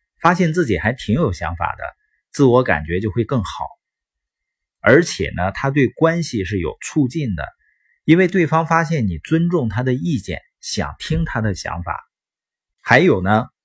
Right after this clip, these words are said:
问“你觉得呢”，还在行动上有推动，这一点非常重要。因为相比较来说呢，人们会更喜欢自己想出来的想法。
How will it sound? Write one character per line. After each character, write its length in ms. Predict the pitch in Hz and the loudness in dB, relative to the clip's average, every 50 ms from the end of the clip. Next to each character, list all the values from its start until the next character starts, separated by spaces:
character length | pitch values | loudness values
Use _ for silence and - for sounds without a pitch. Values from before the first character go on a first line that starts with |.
| _ _ | _ _
问 320 | - 208 190 175 151 139 123 | 4 4 4 4 4 2 2
“你 140 | 110 101 92 | 0 0 0
觉 240 | - 104 104 123 139 | 0 2 2 2 4
得 140 | 151 143 | 4 2
呢”， 320 | 135 131 123 117 113 120 - _ _ | 2 2 0 0 -2 -4 -8 _ _
还 200 | - - 120 120 | 0 2 2 4
在 160 | 139 147 131 | 4 2 0
行 340 | 120 - - - 104 113 131 | 0 -2 -2 -2 0 2 4
动 180 | 185 196 147 98 | 4 4 4 2
上 180 | 107 101 90 | 0 -2 -2
有 100 | 82 73 | -4 -6
推 240 | - - - 131 135 | -8 -4 -2 0 0
动， 260 | 139 156 135 98 - _ _ _ _ _ _ _ _ | 0 0 -4 -6 -8 _ _ _ _ _ _ _ _
这 120 | - - 185 | 2 4 6
一 100 | 165 120 | 6 4
点 200 | 104 92 71 - | 2 -2 -2 -2
非 180 | - 151 160 | -2 -2 -2
常 200 | 151 117 98 90 | 0 -2 -4 -4
重 180 | 87 98 90 85 | -4 -4 -4 -4
要。 160 | 80 76 73 - - _ _ _ _ _ _ _ _ _ _ _ _ _ _ _ _ _ _ _ _ _ | -4 -6 -8 -8 -10 _ _ _ _ _ _ _ _ _ _ _ _ _ _ _ _ _ _ _ _ _
因 200 | - 185 190 190 | 4 4 6 6
为 160 | 180 156 175 175 | 6 6 4 4
相 340 | - - 190 190 190 190 | 2 2 2 2 2 2
比 180 | 175 - 101 90 | 0 0 0 2
较 200 | 92 127 135 120 | 4 6 6 6
来 180 | 104 101 98 107 | 6 4 2 0
说 260 | - - 113 113 110 | 0 0 0 2 2
呢， 200 | 110 101 92 90 | 2 0 0 0
人 160 | 92 101 127 | 0 2 2
们 160 | 147 156 160 | 2 0 0
会 180 | 156 165 147 131 | 0 0 0 0
更 260 | - - 202 165 127 | 2 0 2 2 2
喜 300 | - - - - 85 80 | 0 -2 -6 -8 -10 -6
欢 260 | - 104 107 113 131 131 | -2 -2 -2 -2 -2 -4
自 240 | - - 208 151 101 | -2 2 2 2 2
己 400 | - - 82 87 107 139 170 - _ | 0 -4 -6 -4 -4 -4 -4 -8 _
想 300 | - - - 90 78 82 | -10 -6 -4 -4 -4 -4
出 160 | - - 90 | -6 -6 -4
来 160 | 85 82 82 | -2 -4 -4
的 100 | 80 82 | -4 -8
想 240 | - 80 78 82 85 | -8 -10 -10 -8 -8
法。 220 | 82 80 - - | -10 -10 -12 -16